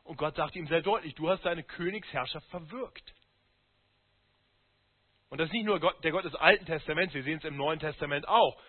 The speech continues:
Es gibt ein relativ prominentes Ehepaar, die werden vorgestellt in Apostelgeschichte fünf. Hananias und Sapphira. Die verkaufen ein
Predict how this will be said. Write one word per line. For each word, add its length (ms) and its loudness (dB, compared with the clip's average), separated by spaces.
Es 80 -20
gibt 180 0
ein 80 -8
relativ 400 4
prominentes 540 2
Ehepaar, 560 2
die 80 -2
werden 180 2
vorgestellt 440 -2
in 60 -6
Apostelgeschichte 720 -8
fünf. 340 -6
Hananias 460 6
und 100 -8
Sapphira. 580 -2
Die 100 0
verkaufen 640 6
ein 240 0